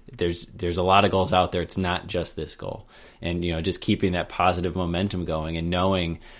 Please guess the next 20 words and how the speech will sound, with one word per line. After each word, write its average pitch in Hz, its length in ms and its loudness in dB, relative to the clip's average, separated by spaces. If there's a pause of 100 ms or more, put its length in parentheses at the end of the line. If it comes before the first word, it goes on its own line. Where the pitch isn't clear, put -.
(120)
that - 140 2
you 92 180 -2
can 82 220 -2
do 107 220 4
it, - 160 -2
that 85 120 0
you 90 320 -4
met 101 360 2
that 92 180 0
last 85 320 0
goal, 87 260 0
and 87 80 -4
now 90 200 0
you're 92 180 2
going 90 280 0
to 95 120 -4
meet 87 180 -2
the - 80 -8
next 82 280 -6
goal. - 280 -12